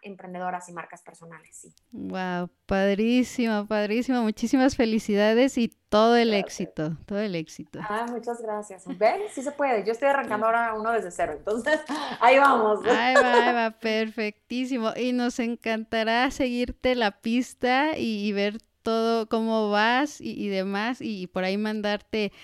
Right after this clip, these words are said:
Speaker 2: algunas mamis que, que se quieran animar, ¿no? A, a, a
Speaker 1: Oh,
Speaker 2: emprender.
Speaker 1: que se animen.
Speaker 2: Sí, sí,
Speaker 1: Obvio.
Speaker 2: sí. <laughs> Y ya, este, por último, te digo, mil gracias nuevamente por,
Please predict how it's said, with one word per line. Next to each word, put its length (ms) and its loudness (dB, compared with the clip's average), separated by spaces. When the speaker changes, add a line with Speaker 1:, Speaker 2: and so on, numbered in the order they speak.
Speaker 2:
algunas 480 -2
mamis 420 -2
que, 280 -6
que 120 -4
se 140 -8
quieran 720 -4
animar, 840 2
¿no? 200 -2
A, 220 0
a, 200 -4
a 280 -8
Speaker 1:
Oh, 40 -4
Speaker 2:
emprender. 640 -2
Speaker 1:
que 120 -16
se 140 -14
animen. 320 -6
Speaker 2:
Sí, 440 -4
sí, 80 -4
Speaker 1:
Obvio. 460 0
Speaker 2:
sí. 80 -2
<laughs> 840 -4
Y 200 0
ya, 260 2
este, 360 -2
por 180 2
último, 400 0
te 80 0
digo, 160 0
mil 420 -2
gracias 580 -2
nuevamente 720 -2
por, 480 0